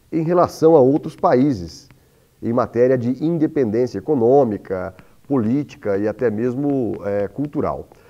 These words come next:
Então, a, a nossa tarefa de hoje é apresentar a ideia desses autores, considerados clássicos para a sociologia brasileira, e que a ciência política, que veio mais tarde,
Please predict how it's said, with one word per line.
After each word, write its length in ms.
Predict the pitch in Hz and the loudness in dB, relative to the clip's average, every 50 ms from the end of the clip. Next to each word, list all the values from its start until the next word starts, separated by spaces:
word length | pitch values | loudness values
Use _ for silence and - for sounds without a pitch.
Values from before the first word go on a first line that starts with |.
| - - - - - | -20 -20 -20 -16 -8
Então, 440 | - - 180 - 269 294 269 202 - - | -6 -4 0 2 2 2 2 2 2 2
a, 240 | 175 165 - - | 2 4 4 4
a 40 | 170 | 4
nossa 300 | 175 190 220 214 - 190 | 4 4 0 0 0 -2
tarefa 680 | 185 - 175 127 113 127 135 135 127 - 110 95 92 - - | 0 4 4 4 6 4 2 2 0 -4 -8 -8 -8 -8 -12
de 240 | 123 104 117 185 | -12 -8 -4 0
hoje 540 | 170 151 156 185 190 160 98 85 90 85 82 - - - - - - - _ _ _ _ - - | 2 2 4 4 4 2 2 -2 -4 -8 -10 -12 -18 -20 -20 -20 -20 -20 _ _ _ _ -2 2
é 220 | 170 170 170 - - | 4 4 4 4 2
apresentar 720 | 185 180 - 208 202 185 202 185 147 - 113 110 107 110 - | 0 2 2 2 2 4 2 2 2 2 2 2 2 2 2
a 140 | - 160 170 | 2 2 2
ideia 360 | 165 135 156 208 214 196 151 | 2 2 0 0 2 2 2
desses 360 | 127 123 120 - - 107 104 | 2 2 -2 -2 -2 0 2
autores, 680 | 135 127 123 131 131 127 151 180 208 180 - - - - _ _ | 2 2 2 2 0 2 2 2 0 -4 -10 -12 -20 -20 _ _
considerados 580 | - 135 117 - - 123 107 110 113 104 - - | -8 -8 -6 -2 0 0 2 2 0 -2 -6 -12
clássicos 680 | - - 135 131 143 165 175 - - - - 104 - - | -6 2 4 6 6 6 4 0 -8 -10 -10 -10 -10 -8
para 240 | - - 117 113 104 | -6 -4 -2 -2 -2
a 20 | |
sociologia 680 | - - 123 113 - 127 113 110 98 90 95 101 104 101 | -4 -6 -10 -6 -4 -4 -2 -2 -2 -4 -4 -4 -4 -2
brasileira, 500 | 107 123 127 151 143 135 160 196 240 - - 220 | -2 -2 -2 -2 0 0 0 0 0 -2 -4 -8
e 60 | 202 | -10
que 340 | - - 226 240 240 - - | -8 -8 -8 -8 -8 -8 -6
a 280 | - 190 190 185 185 - - - _ _ _ _ _ _ _ _ | -4 -4 -2 -2 -4 -6 -10 -20 _ _ _ _ _ _ _ _
ciência 480 | - - - - 156 147 147 139 - 165 | -20 -10 -2 2 2 4 4 2 0 -2
política, 640 | - - 165 131 127 143 - - - - 214 220 208 - - - - - - _ _ - | -2 -2 -2 -2 -2 -4 -6 -10 -6 0 0 0 0 -2 -8 -20 -20 -20 -20 _ _ -4
que 100 | - 160 | -2 0
veio 280 | 104 104 127 127 127 | 2 4 4 4 6
mais 280 | 120 143 175 190 - - | 6 6 6 4 4 -2
tarde, 480 | - 120 123 170 214 240 214 - - | 0 2 4 4 4 2 -4 -12 -18